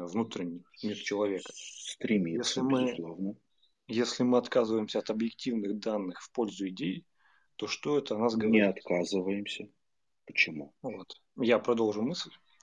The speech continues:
Speaker 1: Вот. Кинизм говорил о том, что нужно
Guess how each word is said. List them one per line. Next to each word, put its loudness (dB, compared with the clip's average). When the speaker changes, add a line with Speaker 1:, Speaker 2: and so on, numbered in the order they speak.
Speaker 1:
Вот. -10
Кинизм 2
говорил 4
о 2
том, -2
что -6
нужно -2